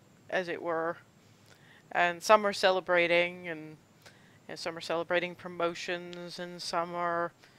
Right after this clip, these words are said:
you know, um, cheering on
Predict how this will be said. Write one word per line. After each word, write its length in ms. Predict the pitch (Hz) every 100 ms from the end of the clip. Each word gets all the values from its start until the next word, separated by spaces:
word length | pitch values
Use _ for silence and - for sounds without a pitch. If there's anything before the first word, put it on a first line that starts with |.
| - - - _
you 60 | -
know, 380 | 160 160 - 165
um, 320 | 160 156 156 160 - - _ _ _ _
cheering 580 | - - 208 190 190 180
on 560 | 175 175 170 170 170